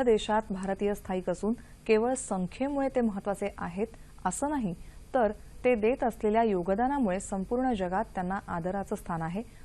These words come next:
असं पंतप्रधान म्हणाले. कठोर परिश्रम, कायद्याविषयी आदर, शिस्तप्रियता आणि त्यांचा शांततापूर्ण स्वभाव इतर समुदायांसाठी प्रेरणादायी ठरेल, ठरले आहेत,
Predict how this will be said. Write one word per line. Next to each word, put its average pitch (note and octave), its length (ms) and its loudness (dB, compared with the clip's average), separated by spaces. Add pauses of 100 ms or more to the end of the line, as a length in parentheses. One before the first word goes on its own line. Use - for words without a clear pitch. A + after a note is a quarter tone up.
(100)
असं F#3 240 0
पंतप्रधान F3+ 580 -2
म्हणाले. D#3 320 -4 (520)
कठोर G3 320 2
परिश्रम, A3 520 0 (180)
कायद्याविषयी G#3 640 2
आदर, F3 280 2 (480)
शिस्तप्रियता A#3 760 0 (100)
आणि G3 160 -2
त्यांचा G3 380 -2
शांततापूर्ण G3 760 -2
स्वभाव F3+ 460 0 (380)
इतर C4+ 280 2
समुदायांसाठी G3 720 -2
प्रेरणादायी A3 640 0
ठरेल, G3 280 -2 (480)
ठरले F3 220 0
आहेत, E3+ 220 -2